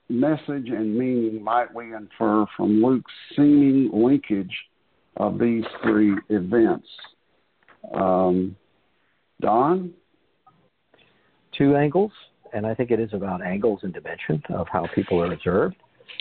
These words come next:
Speaker 2: Uh, the shine, the shining, the bright, the signal. So I, I don't ha-, I can't unlock this, but I'll just make a note that, uh, the, the mysticism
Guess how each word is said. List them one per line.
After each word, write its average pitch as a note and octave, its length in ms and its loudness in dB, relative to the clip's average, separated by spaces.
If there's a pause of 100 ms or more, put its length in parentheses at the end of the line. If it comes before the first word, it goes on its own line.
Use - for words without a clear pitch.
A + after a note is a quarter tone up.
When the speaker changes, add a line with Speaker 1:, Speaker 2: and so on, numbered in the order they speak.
Speaker 2:
Uh, - 220 -2 (640)
the - 160 -8
shine, A#2 380 -2 (280)
the - 60 -10 (100)
shining, G#2+ 460 -2 (140)
the D#2+ 80 -4
bright, G#2+ 460 0 (460)
the F2 80 -6 (100)
signal. G#2 360 -2 (280)
So G2+ 360 0 (400)
I, - 200 -2
I - 100 0
don't G#2+ 200 -2
ha-, - 220 0
I - 100 -2
can't - 320 -4
unlock E2+ 460 -4
this, - 180 -2 (120)
but E2 100 -4
I'll E2+ 140 -6
just - 220 -6
make E2+ 200 -2
a E2+ 60 -2
note E2+ 380 0
that, D2+ 180 2 (720)
uh, - 120 2 (540)
the, F2 300 2 (200)
the F#2 60 -2
mysticism A2+ 1000 0